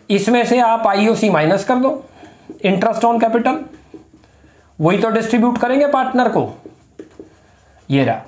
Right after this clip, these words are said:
ये जो टू लाख एटी थाउजेंड आ गया, ये distributable profit आ गया, याद रख लेना, टू लाख एटी,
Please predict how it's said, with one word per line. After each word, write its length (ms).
ये 280
जो 140
टू 320
लाख 280
एटी 320
थाउजेंड 420
आ 120
गया, 380
ये 360
distributable 800
profit 400
आ 120
गया, 140
याद 260
रख 140
लेना, 340
टू 120
लाख 220
एटी, 380